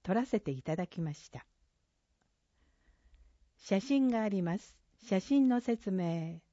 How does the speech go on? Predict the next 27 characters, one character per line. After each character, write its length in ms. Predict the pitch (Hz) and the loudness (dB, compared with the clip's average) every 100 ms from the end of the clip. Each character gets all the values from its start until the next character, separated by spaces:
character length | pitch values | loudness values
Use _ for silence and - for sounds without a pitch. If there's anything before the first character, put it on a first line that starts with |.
| _ _ _ _ _ _ _ _ _ _ | _ _ _ _ _ _ _ _ _ _
黄 160 | 185 196 | 0 4
金 380 | 277 269 262 | 4 4 4
色 160 | 254 247 | 4 4
に 260 | 233 240 190 | 4 4 4
色 180 | 233 | 2
づ 200 | 262 254 | 2 2
い 140 | 247 190 | 0 0
た 160 | 143 | -2
田 80 | 156 | 0
園 500 | 180 202 190 185 170 | 0 2 2 0 0
を 80 | 175 | -2
背 220 | - 156 | -2 0
に 120 | 180 | 0
し 200 | 190 - | -2 -8
て、 240 | - 165 - _ _ _ _ | -8 -8 -10 _ _ _ _
石 340 | - 190 254 | -2 0 0
仏 300 | 247 233 226 | 0 -2 -2
が 220 | 202 185 202 | 0 -2 -2
五、 160 | 175 180 | -4 0
六 240 | 233 - | 0 -4
体 260 | - 226 226 | -4 0 2
並 340 | 160 165 196 | 2 0 0
ん 40 | 202 | 0
で 100 | 185 | 0
い 100 | 175 | -2
ま 180 | 160 165 | -2 -6
す。 220 | - | -12